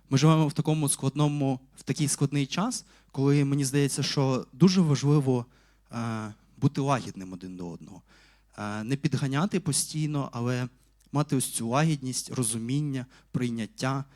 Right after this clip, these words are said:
коли ми можемо, е, не сварити за все, а навпаки,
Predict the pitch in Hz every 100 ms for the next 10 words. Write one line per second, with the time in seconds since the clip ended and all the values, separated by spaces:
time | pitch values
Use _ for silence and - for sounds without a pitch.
0 | _ - 135 143 139 139 139 139 139 135
1 | 131 127 _ _ _ - 113 120 117 127
2 | - 143 220 190 127 120 - 110 98 -
3 | 110 120 - 139 160 151